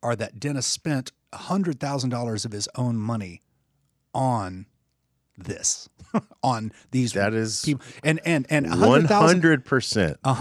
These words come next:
Speaker 2: prostitution.
Speaker 1: yes, no, yes,
Speaker 2: There's
Speaker 1: m-, most
Speaker 2: no
Speaker 1: definitely, but,
Speaker 2: gray
Speaker 1: but there had
Speaker 2: area.
Speaker 1: to have been other things too, like drugs and, <laughs> and who
Speaker 2: Mm-hmm.
Speaker 1: knows what else. But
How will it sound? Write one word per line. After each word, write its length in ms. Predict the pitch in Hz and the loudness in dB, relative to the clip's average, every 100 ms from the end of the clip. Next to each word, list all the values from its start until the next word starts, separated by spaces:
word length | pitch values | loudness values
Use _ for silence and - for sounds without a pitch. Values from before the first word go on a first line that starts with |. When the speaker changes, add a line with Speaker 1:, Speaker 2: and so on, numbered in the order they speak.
| 85 | 4
Speaker 2:
prostitution. 460 | 196 - - 139 | 4 0 -2 2
Speaker 1:
yes, 220 | 196 - | 4 4
no, 120 | 190 175 | 2 2
yes, 440 | 180 196 - - - | 2 0 0 -4 -6
Speaker 2:
There's 240 | 170 165 175 | 0 2 4
Speaker 1:
m-, 60 | |
most 180 | 185 107 | 6 8
Speaker 2:
no 80 | 113 | 8
Speaker 1:
definitely, 240 | 107 98 | 6 6
but, 60 | 101 | 6
Speaker 2:
gray 160 | 107 101 | 6 6
Speaker 1:
but 100 | 98 | 6
there 140 | 104 | 6
had 40 | 101 220 | 6 6
Speaker 2:
area. 40 | |
Speaker 1:
to 120 | 196 | 4
have 120 | 170 | 4
been 200 | 139 151 - | 2 0 0
other 200 | 165 151 | 0 0
things 380 | - 127 117 - | 0 -2 -2 -2
too, 240 | - 123 | 0 0
like 340 | 95 92 92 - _ 143 | 0 -4 -8 -10 _ -8
drugs 680 | 127 175 123 104 92 101 107 | 0 0 0 -4 -8 -8 -6
and, 240 | 104 120 | -6 -6
<laughs> 40 | - | -4
and 140 | 196 - 220 120 123 127 | -4 -4 -8 -6 -2 0
who 100 | 165 | 2
Speaker 2:
Mm-hmm. 40 | |
Speaker 1:
knows 220 | 160 143 120 | 2 0 0
what 200 | 131 131 | -2 0
else. 260 | 123 80 - - - | -2 -6 -14 -20 -8
But 300 | - 156 139 | 0 0 0